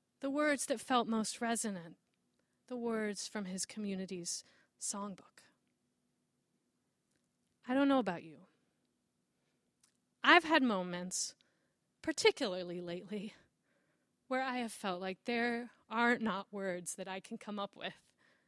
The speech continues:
in the moment to express the intensity of what I am feeling. It is overwhelming.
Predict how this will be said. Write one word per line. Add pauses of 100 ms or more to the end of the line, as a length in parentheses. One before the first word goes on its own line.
(240)
in
the
moment (520)
to
express
the
intensity (1120)
of
what
I
am
feeling. (1700)
It
is
overwhelming.